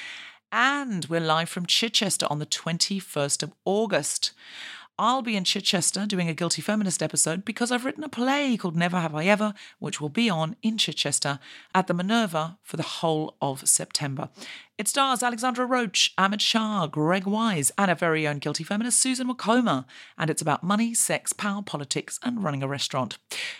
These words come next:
You can also join our Patreon to get ad-free episodes. And if you're passing iTunes or Spotify and you felt like leaving us a five-star review, we would love you forever. It helps other people find the podcast,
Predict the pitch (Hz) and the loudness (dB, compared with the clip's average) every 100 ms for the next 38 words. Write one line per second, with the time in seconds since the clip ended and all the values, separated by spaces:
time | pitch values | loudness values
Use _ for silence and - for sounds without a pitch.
0 | - 170 185 175 175 180 160 175 165 156 | -4 0 2 2 2 2 0 0 2 0
1 | - 214 - 226 233 254 180 - 156 156 | 2 0 2 0 0 0 -2 0 0 0
2 | - 156 - - 240 233 226 202 - _ | -2 -4 -2 0 2 2 2 0 0 _
3 | _ - 143 143 - 151 151 - 202 214 | _ -6 -2 -4 -2 -2 -2 2 4 4
4 | - 220 220 - - - 196 - 185 185 | 2 0 0 -2 2 2 2 -4 -2 -2
5 | 180 180 - - - 143 - - 202 214 | -2 -6 -14 -12 -6 -4 -4 -4 -4 -4
6 | 214 220 214 220 254 247 233 254 233 214 | -2 0 0 0 -4 -2 0 0 0 0
7 | 226 220 180 165 147 165 170 165 165 - | 0 0 0 -2 -2 -2 -2 -4 -6 -4
8 | 151 147 143 - 156 - - 127 143 135 | -4 -4 -6 -8 -8 -8 -8 -8 -10 -10
9 | 139 143 135 - 139 - 131 131 | -8 -8 -8 -6 -8 -4 -4 -2